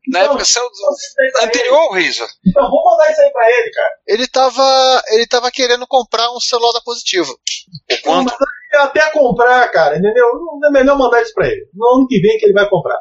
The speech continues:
Speaker 2: Não sendo M S X, ele não vai comprar rápido.
Speaker 3: É só achar um celular, acho que tem M S X.
Speaker 2: Entendeu?
Speaker 1: É, o da
Speaker 2: Então,
Speaker 1: Multilaser.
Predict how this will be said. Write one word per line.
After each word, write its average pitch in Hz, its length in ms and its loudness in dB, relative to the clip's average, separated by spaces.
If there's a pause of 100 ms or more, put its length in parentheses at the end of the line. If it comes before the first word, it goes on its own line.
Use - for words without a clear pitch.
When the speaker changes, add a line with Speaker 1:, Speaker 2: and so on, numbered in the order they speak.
(100)
Speaker 2:
Não 277 240 0
sendo 254 180 2
M 240 120 0
S - 140 -4
X, 233 100 -6
ele 247 100 0
não 233 80 4
vai 226 140 0
comprar 202 260 0
rápido. - 260 -4 (220)
Speaker 3:
É 135 120 -4
só 165 180 0
achar 185 220 0
um 170 40 -4
celular, 170 400 0
acho - 120 -6
que - 80 -16
tem 196 80 -2
M 175 140 -4
S 180 160 -4
X. - 340 -4 (120)
Speaker 2:
Entendeu? 143 280 2
Speaker 1:
É, 123 60 0
o - 40 -6
da 123 160 -2
Speaker 2:
Então, 190 140 -2
Speaker 1:
Multilaser. 196 580 -2